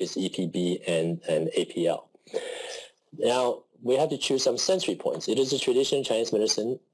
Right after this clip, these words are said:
um, especially Chinese style acupuncture, to use distal points. I usually use a, uh, a sensory nerve that is a derivative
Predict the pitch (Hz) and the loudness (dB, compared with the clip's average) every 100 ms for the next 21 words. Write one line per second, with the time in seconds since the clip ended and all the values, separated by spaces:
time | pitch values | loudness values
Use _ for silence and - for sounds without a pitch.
0 | - 87 85 85 - - - 92 - 113 | -4 0 0 -2 -6 -8 -2 -2 0 0
1 | - 92 - 104 - 92 90 - - 92 | 0 -2 0 0 2 2 0 0 -2 -2
2 | - 95 - - - - - - - - | -2 -2 0 0 0 -4 -4 -6 -8 -2
3 | 98 101 104 127 123 110 98 101 - 92 | 0 2 0 0 0 2 0 -2 -4 2
4 | 90 87 - - _ _ _ - 95 85 | 2 2 -2 -18 _ _ _ -6 -4 -2
5 | - - 135 - 101 87 82 82 98 90 | -4 0 0 0 -2 2 2 2 0 0
6 | 87 85 98 92 135 113 82 82 | -2 -2 -2 2 2 4 2 0